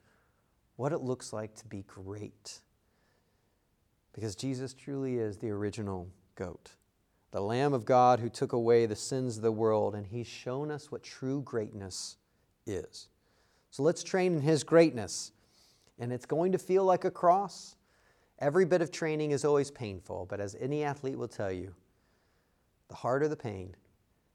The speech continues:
the greater the outcome. It's only the,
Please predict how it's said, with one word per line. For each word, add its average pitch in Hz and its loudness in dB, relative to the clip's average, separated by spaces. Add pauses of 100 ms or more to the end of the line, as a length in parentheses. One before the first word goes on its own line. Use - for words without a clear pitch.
the 104 -10
greater 98 -4
the 98 -2
outcome. - -10 (1000)
It's 127 -8
only 147 4
the, 131 2